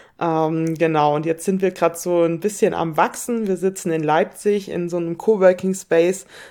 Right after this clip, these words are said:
ähm, mit vielen anderen Startups auch. Naja, gut, momentan ist niemand da. Ähm, <laughs> aber im Normalfall mit vielen anderen Startups und haben da auch echt dann einfach eine coole Community.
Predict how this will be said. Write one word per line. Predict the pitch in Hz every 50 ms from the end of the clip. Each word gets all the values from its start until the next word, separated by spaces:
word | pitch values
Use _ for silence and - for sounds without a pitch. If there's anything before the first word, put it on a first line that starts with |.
| - _
ähm, | - 175 180 180 175 170
mit | 170 165 -
vielen | - - 220 240 233 214 190 196 -
anderen | 180 214 240 240 226 220
Startups | 214 - - 202 196 202 202 208 202 202 -
auch. | - - - 190 202 214 208 -
Naja, | 175 170 160 160 160
gut, | 160 175 160 160
momentan | 160 160 165 170 170 160 165 156
ist | 156 156 - 170
niemand | 165 160 151 147 147 -
da. | 156 160 175 196 190 - - - - - - - _ -
Ähm, | - 170 180 180 190 208 214 214 - - 294 311 311 - 339
<laughs> | 330 320 - - - - 440 339 - -
aber | - 233 196 214 233
im | 214 214 202
Normalfall | 202 202 180 175 165 170 190 214 - 208 180 180
mit | 180 175 170
vielen | - 208 190 180 180
anderen | 170 170 170 185 202 196 190
Startups | 196 - 190 175 170 175 180 175 175 - -
und | - 165 170 170 - - - - - - - - -
haben | - 175 170 175
da | 175 170 160
auch | 160 160 - - - _
echt | 151 165 165 - -
dann | 185 170 170 170 165 -
einfach | - 160 160 - 160
eine | 151 170 160
coole | 156 - - 180 170 160 160
Community. | 160 - 160 151 147 147 147 151 151 151 151 - - 147 143 160